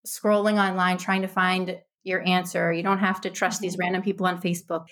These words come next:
Speaker 1: To me, that's just worth everything because then you can go spend those hours with your baby.
Speaker 2: Mm-hmm.
Speaker 1: So have your people, and, and hopefully this is okay to say, but, like, it's not usually your pediatrician, to be honest.
Speaker 2: Mm-hmm.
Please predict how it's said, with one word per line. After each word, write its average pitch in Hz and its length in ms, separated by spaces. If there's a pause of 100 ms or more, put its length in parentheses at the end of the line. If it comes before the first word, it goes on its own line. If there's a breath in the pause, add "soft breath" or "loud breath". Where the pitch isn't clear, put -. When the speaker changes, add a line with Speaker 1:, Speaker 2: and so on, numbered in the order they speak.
(300 loud breath)
Speaker 1:
To 240 120
me, 285 180
that's 277 240
just 220 160
worth 214 260
everything 190 600
because 226 200
then 262 160
you 381 60
can 381 160
go 311 80
spend 254 320
those 285 160
hours 202 280
with 214 160
your 190 120
baby. 190 420 (360)
Speaker 2:
Mm-hmm. 226 240
Speaker 1:
So 247 300 (220)
have 277 380
your 381 120
people, 202 640
and, 226 240
and 226 380 (420)
hopefully 233 540
this 202 200
is 202 140
okay 180 300
to 180 80
say, 226 180
but, 208 180
like, 196 200 (240)
it's 247 160
not 262 300
usually 254 240
your 240 120
pediatrician, 240 800
to 196 120
be 170 100
honest. 208 460
Speaker 2:
Mm-hmm. 196 120